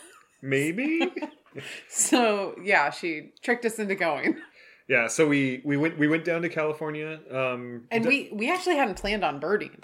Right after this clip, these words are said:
Speaker 1: when
Speaker 2: No,
Speaker 1: we
Speaker 2: we,
Speaker 1: were there,
Speaker 2: we,
Speaker 1: really.
Speaker 2: we initially didn't plan on birding at all.
Speaker 1: Because it, we were like, "It's three days, you know, what can we really do?" We weren't gonna rent a car. We were staying, like, right next to Disneyland. Um,
Speaker 2: And generally, we,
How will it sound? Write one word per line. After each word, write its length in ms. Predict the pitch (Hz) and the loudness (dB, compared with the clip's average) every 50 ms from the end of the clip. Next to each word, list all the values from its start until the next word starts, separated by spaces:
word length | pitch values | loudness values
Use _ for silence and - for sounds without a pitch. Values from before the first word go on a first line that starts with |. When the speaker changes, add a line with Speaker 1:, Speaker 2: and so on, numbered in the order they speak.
| - _ | -20 _
Speaker 1:
when 140 | - 170 220 | 4 6 8
Speaker 2:
No, 60 | 202 160 | 8 8
Speaker 1:
we 60 | 151 | 8
Speaker 2:
we, 60 | 147 - | 6 4
Speaker 1:
were 40 | |
there, 180 | 156 160 156 151 | 4 4 4 4
Speaker 2:
we, 40 | 151 | 4
Speaker 1:
really. 200 | 143 160 160 143 | 2 0 0 0
Speaker 2:
we 60 | 139 | 0
initially 320 | 147 165 190 - - 202 170 | 0 0 -2 -2 0 -2 0
didn't 220 | 143 156 147 143 120 | 0 -2 -4 -4 -4
plan 180 | 147 147 139 | -4 -4 -4
on 100 | 135 123 | -2 -2
birding 220 | 131 135 127 123 123 | -2 -2 -2 -2 -4
at 80 | 117 | -4
all. 340 | 120 123 120 110 107 107 107 | -4 -2 -2 -2 -2 -4 -8
Speaker 1:
Because 240 | - 208 - 247 240 | -8 -8 -6 -4 -2
it, 100 | 254 233 220 | -2 -2 0
we 100 | 233 233 | 2 2
were 80 | 226 214 | 4 4
like, 220 | 214 202 196 - | 4 2 2 0
"It's 220 | - 214 - - | -4 -8 -8 -10
three 280 | - - - 277 285 277 | -14 -6 -2 -2 0 0
days, 400 | 247 240 233 233 233 233 220 220 | 2 4 4 4 4 2 0 -2
you 140 | 226 220 220 | -4 -2 -2
know, 160 | 220 214 208 | 0 0 0
what 180 | 208 208 202 - | -2 -2 -4 -4
can 100 | 214 214 | -4 -6
we 80 | 202 | -4
really 220 | 190 190 190 180 170 | -2 -2 -2 -2 -4
do?" 300 | 175 226 233 226 214 208 | -4 -4 -4 -2 -2 -2
We 80 | 185 | -2
weren't 200 | 160 160 156 156 | -4 -6 -8 -10
gonna 120 | 165 156 147 | -10 -8 -6
rent 180 | 151 143 131 | -6 -6 -6
a 40 | 139 | -6
car. 560 | - - 233 240 226 220 214 208 202 196 190 | -4 -2 2 4 4 4 4 4 2 2 0
We 80 | 185 180 | -2 -4
were 280 | 175 170 160 156 - - - - | -4 -4 -6 -6 -8 -12 -16 -16
staying, 380 | - - - 190 180 180 175 | -14 -8 -6 -4 -4 -4 -4
like, 220 | 175 170 165 156 156 - | -4 -4 -6 -6 -4 -4
right 240 | 160 165 160 - - | -4 -2 -4 -4 -8
next 240 | 165 160 165 - - | -10 -10 -10 -12 -14
to 60 | 160 | -12
Disneyland. 760 | 151 160 151 165 170 165 160 160 156 156 156 156 156 156 - - - - - - - - - - | -12 -12 -10 -8 -8 -8 -8 -8 -6 -6 -6 -8 -8 -10 -14 -20 -20 -20 -20 -20 -20 -20 -10 -6
Um, 420 | - 170 170 156 147 123 - - - _ _ - | -4 -2 0 0 -2 -2 -4 -8 -16 _ _ -6
Speaker 2:
And 140 | 151 160 139 | -6 -2 0
generally, 420 | 165 175 165 165 156 143 139 135 | 0 0 0 2 2 2 2 2
we, 280 | 131 127 135 131 131 | 2 0 0 0 -2